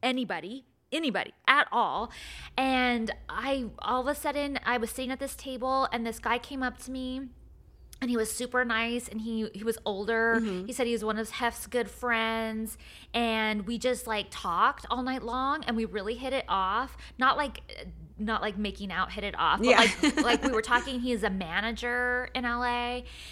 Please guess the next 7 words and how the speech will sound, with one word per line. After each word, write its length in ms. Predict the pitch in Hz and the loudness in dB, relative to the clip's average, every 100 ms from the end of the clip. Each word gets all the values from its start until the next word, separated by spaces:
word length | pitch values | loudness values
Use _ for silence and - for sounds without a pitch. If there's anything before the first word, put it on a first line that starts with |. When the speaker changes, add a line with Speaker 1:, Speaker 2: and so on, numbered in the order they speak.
| - | -6
Speaker 1:
and 400 | 226 233 208 208 | -2 0 0 -2
he 400 | - 233 220 220 | -4 -4 -2 -2
did, 500 | 220 208 208 196 190 - | -2 -2 -2 -2 -4 -6
um, 400 | 190 180 170 175 - - 180 | -4 -4 -6 -8 -14 -8 -6
like, 140 | - | -6
Pam 260 | - 233 220 | -4 -2 0
Anderson 1080 | 202 226 247 247 254 247 247 247 247 247 | -2 0 -2 -4 -4 -2 -2 -2 -2 -4